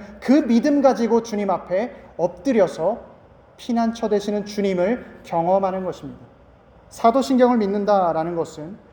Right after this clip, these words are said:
우리의 구원자이신 예수 그리스도께서 십자가에서 그의 보혈로 모든 죄를 깨끗게 해주셨기 때문에 지금 내가 가지고 있었던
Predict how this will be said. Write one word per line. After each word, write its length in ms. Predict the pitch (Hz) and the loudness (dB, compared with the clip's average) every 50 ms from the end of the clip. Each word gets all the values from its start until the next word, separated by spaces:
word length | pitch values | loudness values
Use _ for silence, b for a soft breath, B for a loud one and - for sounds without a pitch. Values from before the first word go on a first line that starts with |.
| - - - _ - - _ _ _ _ - - _ - - - - - | -20 -20 -20 _ -20 -20 _ _ _ _ -20 -20 _ -20 -20 -20 -12 -6
우리의 260 | 156 170 208 220 208 | -2 2 2 2 2
구원자이신 720 | 208 185 190 208 208 196 196 202 196 190 196 220 208 165 - | 0 -2 -2 -2 0 0 0 0 0 -2 -4 -8 -8 -8 -4
예수 360 | 156 190 233 240 - - 262 - | 0 0 0 0 0 -6 -6 -4
그리스도께서 800 | 240 214 202 - - 208 196 - 185 170 160 - - 139 139 160 - - - - - - | -4 -4 -4 -4 -4 -6 -4 -2 -6 -6 -6 -8 -12 -12 -12 -12 -18 -20 -20 -20 -20 -20
십자가에서 1160 | - - - - 277 - - - - 294 285 277 254 262 247 240 247 233 240 - 233 226 220 226 | -18 -14 -8 -8 -8 -10 -10 0 4 4 4 6 4 2 2 2 0 -2 -2 -2 -2 -2 -2 -4
그의 300 | - 220 214 214 214 214 | -2 0 2 2 0 0
보혈로 580 | - 175 175 180 196 190 185 180 185 185 185 185 B B B B - 131 | -4 -6 -4 0 0 0 0 0 -2 -4 -4 -6 B B B B -16 -4
모든 460 | 143 190 226 285 330 320 330 330 320 | 0 4 4 4 4 4 2 0 0
죄를 260 | 240 262 247 240 247 | 4 4 4 4 4
깨끗게 400 | 247 262 254 254 262 247 - 233 | 0 -2 -4 -4 -6 -6 -2 -4
해주셨기 360 | 214 - - 190 170 - 170 - | -4 -2 -4 -6 -6 -6 -8 -8
때문에 480 | 165 151 147 143 135 131 135 147 190 - B B B B B B B | -8 -8 -6 -8 -12 -12 -12 -14 -16 -18 B B B B B B B
지금 340 | - - - 196 208 233 226 | -10 -6 -2 0 2 2 4
내가 220 | 214 208 196 214 | 4 4 4 2
가지고 340 | 208 185 185 170 202 196 202 | 2 0 -2 -2 0 0 0
있었던 640 | 196 190 - 196 185 185 - - 170 165 160 160 165 | -2 -2 -2 -4 -4 -4 -4 -4 -4 -4 -4 -6 -10